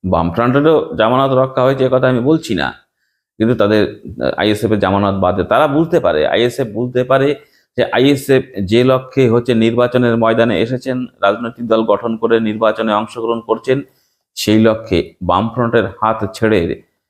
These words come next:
এককভাবে নির্বাচনে প্রতিদ্বন্দ্বিতা করলে, নির্বাচনে লড়াই করলে তারা কোনোদিনই তাদের লক্ষ্যে পৌঁছতে পারবেন না। এটা তারা গত লোকসভা নির্বাচনের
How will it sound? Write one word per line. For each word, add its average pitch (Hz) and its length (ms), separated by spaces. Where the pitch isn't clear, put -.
এককভাবে 113 640
নির্বাচনে 107 580
প্রতিদ্বন্দ্বিতা 107 680
করলে, 110 320
নির্বাচনে 104 500
লড়াই 101 320
করলে 101 320
তারা 98 260
কোনোদিনই 107 460
তাদের 98 300
লক্ষ্যে 98 340
পৌঁছতে 98 420
পারবেন 90 420
না। 92 160
এটা 120 240
তারা 104 200
গত 101 240
লোকসভা 139 480
নির্বাচনের 117 600